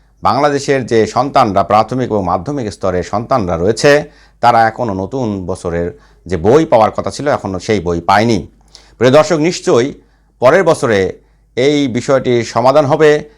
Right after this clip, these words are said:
এবং পয়লা জানুয়ারি থেকেই আমাদের সন্তানরা আবারও বই উৎসব শুরু করতে পারবে এবং সেই বইগুলোতে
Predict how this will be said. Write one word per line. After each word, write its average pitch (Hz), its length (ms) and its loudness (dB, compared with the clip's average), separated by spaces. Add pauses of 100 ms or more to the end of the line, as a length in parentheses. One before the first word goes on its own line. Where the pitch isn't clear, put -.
(120)
এবং 127 340 -2
পয়লা 123 260 4
জানুয়ারি 147 420 -2
থেকেই 110 400 -2
আমাদের 107 260 0
সন্তানরা 98 800 -2 (240)
আবারও 117 360 4
বই 120 280 -4
উৎসব 110 440 -6
শুরু 110 220 -8
করতে 110 260 -6
পারবে 95 300 0
এবং 113 200 0
সেই 165 280 0
বইগুলোতে 110 800 0